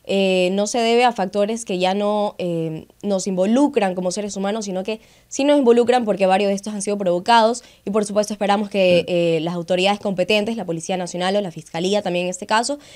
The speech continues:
Speaker 1: eh, realmente investiguen lo que ha sucedido en las diferentes provincias, si estas han sido provocadas o no, y, por supuesto, de que les caiga todo el peso de la ley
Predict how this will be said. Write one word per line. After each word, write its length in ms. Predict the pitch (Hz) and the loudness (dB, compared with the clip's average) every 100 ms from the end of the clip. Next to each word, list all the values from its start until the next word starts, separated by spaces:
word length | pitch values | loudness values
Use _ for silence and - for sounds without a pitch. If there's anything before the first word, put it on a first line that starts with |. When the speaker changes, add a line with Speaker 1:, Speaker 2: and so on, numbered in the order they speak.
| - _ | -20 _
Speaker 1:
eh, 260 | - 208 208 | 2 6 6
realmente 480 | 214 220 220 220 240 | 4 2 2 0 0
investiguen 640 | 220 196 247 254 240 226 | 0 -2 0 2 2 2
lo 100 | 214 | 0
que 100 | 185 | 0
ha 60 | 185 | -2
sucedido 520 | 196 190 180 208 214 | -2 0 2 2 2
en 60 | |
las 60 | 185 | 0
diferentes 380 | 175 175 175 202 | -4 -4 -6 -6
provincias, 600 | - 185 247 247 226 233 | -2 0 0 0 -2 -4
si 80 | 185 | -8
estas 180 | 180 | -8
han 80 | 185 | -12
sido 180 | 175 185 | -6 -6
provocadas 560 | 180 175 175 190 190 214 | -2 -4 0 0 0 -2
o 60 | |
no, 180 | 226 247 - - - | -4 -4 -8 -18 -4
y, 100 | 226 | 0
por 180 | 240 | 0
supuesto, 460 | 226 208 220 220 233 | 0 0 0 0 -2
de 120 | 214 | -4
que 100 | 185 | -2
les 120 | 165 | -6
caiga 260 | 175 180 185 | -4 -2 0
todo 100 | 190 | -2
el 80 | 180 | -2
peso 180 | 170 165 | -4 -4
de 80 | |
la 100 | 170 | -2
ley 180 | 175 214 | 0 -2